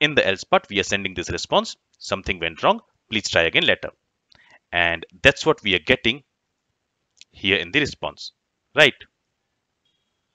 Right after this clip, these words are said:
Now, if I go ahead and if I run this application in development mode,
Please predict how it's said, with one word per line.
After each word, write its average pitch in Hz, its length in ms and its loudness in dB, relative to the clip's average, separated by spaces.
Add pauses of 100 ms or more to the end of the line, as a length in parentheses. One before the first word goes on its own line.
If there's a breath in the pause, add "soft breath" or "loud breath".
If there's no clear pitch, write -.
(880)
Now, 92 380 2
if - 120 -8
I 95 80 2
go 139 260 2
ahead 120 260 0 (520)
and 85 220 -6
if 90 140 -12
I 87 120 0 (120)
run 139 220 2
this - 160 -2
application 92 560 -6
in 85 140 -18
development 117 480 -2
mode, 113 220 -6